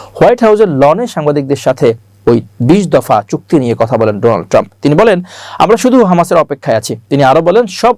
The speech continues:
আরব দেশ, মুসলিম দেশগুলো এতে সই করেছে, ইসরায়েলও সই করেছে। যদি হামাস এই চুক্তিতে সই না করে, তবে তা হবে অত্যন্ত দুঃখজনক সমাপ্তি।" হামাস প্রস্তাবটি প্রত্যাখ্যান করলে ইসরায়েলের প্রতিক্রিয়া কেমন হতে পারে, এমন এক প্রশ্নের জবাবে ট্রাম্প বলেন,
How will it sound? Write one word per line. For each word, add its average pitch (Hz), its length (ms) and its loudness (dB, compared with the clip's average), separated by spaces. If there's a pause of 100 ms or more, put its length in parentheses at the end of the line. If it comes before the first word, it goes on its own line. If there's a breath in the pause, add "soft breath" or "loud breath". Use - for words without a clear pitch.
আরব 165 200 2
দেশ, 170 340 -2 (360 soft breath)
মুসলিম 170 320 0
দেশগুলো 160 400 0
এতে 123 220 -2 (120)
সই 170 220 0
করেছে, 104 360 -4 (160)
ইসরায়েলও 127 400 2
সই 185 180 -2
করেছে। 113 340 -4
যদি 120 240 -2
হামাস 131 340 -2
এই 143 60 -2
চুক্তিতে 143 360 -6
সই 190 240 2
না 220 120 2
করে, 123 200 0
তবে 127 260 0 (280 loud breath)
তা 147 120 2
হবে 131 160 0
অত্যন্ত 123 380 -4
দুঃখজনক 113 520 -2
সমাপ্তি।" 101 400 -2 (200)
হামাস 131 300 0
প্রস্তাবটি 135 520 -2 (280 loud breath)
প্রত্যাখ্যান 202 540 -2
করলে 135 280 0
ইসরায়েলের 123 380 0
প্রতিক্রিয়া 143 480 -4
কেমন 165 320 0
হতে 180 240 -2
পারে, 123 260 0 (280 soft breath)
এমন 131 180 0
এক 139 100 -2
প্রশ্নের 160 340 -6
জবাবে 175 300 2
ট্রাম্প 170 340 -2
বলেন, 120 240 -2